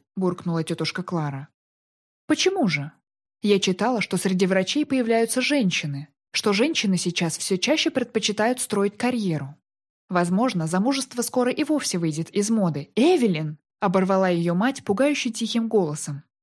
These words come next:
«Скажи мне, что ты не пряталась в углу весь вечер». «Я нигде не пряталась, матушка. Я просто... ушла. Я просто думаю, что никто, кроме Натаниэля,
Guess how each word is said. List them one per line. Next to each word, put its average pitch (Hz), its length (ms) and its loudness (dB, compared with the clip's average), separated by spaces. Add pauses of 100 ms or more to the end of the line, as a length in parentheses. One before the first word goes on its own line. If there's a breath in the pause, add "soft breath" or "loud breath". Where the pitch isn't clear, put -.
(200)
«Скажи 185 380 0
мне, 170 180 0
что 202 160 0
ты 311 120 2
не 294 100 0
пряталась 160 500 -2
в 175 60 0
углу 180 220 2
весь 247 280 -2
вечер». 147 400 -6 (640)
«Я 240 140 2
нигде 226 300 2
не 240 100 4
пряталась, 208 540 -2
матушка. 185 600 -4
Я 247 140 0
просто... 269 540 0 (760)
ушла. 233 400 -6 (760)
Я 226 140 4
просто 226 300 2
думаю, 202 420 0
что - 180 0
никто, 214 300 0
кроме 208 260 2
Натаниэля, 196 760 0